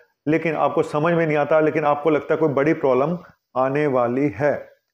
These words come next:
और आप भागते हो सीधा हॉस्पिटल या फ़ोन करते हो अपने डॉक्टर को या घर वालों को। जिसको ये पहले से पता होता है कि उसको ये अटैक पड़ते हैं, तो वो तो संभल जाता है, क्योंकि ऐसे पेशेंट को हम दे देते हैं कैसी टैबलेट,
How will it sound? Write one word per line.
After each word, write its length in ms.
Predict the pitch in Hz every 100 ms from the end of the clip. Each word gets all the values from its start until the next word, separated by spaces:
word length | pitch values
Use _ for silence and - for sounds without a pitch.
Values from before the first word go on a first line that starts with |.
| _ _ _ _ 131
और 100 | 127
आप 140 | 143
भागते 280 | 127 110 147
हो 60 |
सीधा 220 | - 139 135
हॉस्पिटल 580 | 120 117 - 139 165
या 80 | 160
फ़ोन 300 | - 143 143
करते 220 | 135 127
हो 60 | 139
अपने 120 | 135
डॉक्टर 300 | 131 117 123
को 180 | 110 - _ _ _ -
या 60 | 135
घर 180 | 127 127
वालों 220 | 113 104
को। 180 | 117 - - - _
जिसको 280 | 147 190 226
ये 80 | 214
पहले 280 | 208 165 175
से 100 | 190
पता 220 | 170 165
होता 260 | 165 160 165
है 80 |
कि 180 | 160 175
उसको 320 | 175 147 -
ये 100 | 165
अटैक 340 | 160 147 151 151
पड़ते 240 | 143 131
हैं, 100 | 156
तो 80 | 151
वो 160 | 139 151
तो 140 | 175
संभल 300 | 165 143 143
जाता 220 | 135 113
है, 60 | 104 - _ _ _
क्योंकि 500 | 147 139 180 180 180 _ _ _ 147
ऐसे 220 | 147 180
पेशेंट 320 | 170 160 156
को 460 | 165 160 160 - - -
हम 180 | 151 151
दे 120 | 151
देते 220 | 151 156
हैं 120 | 151
कैसी 240 | 147 131 160
टैबलेट, 500 | 151 143 143 143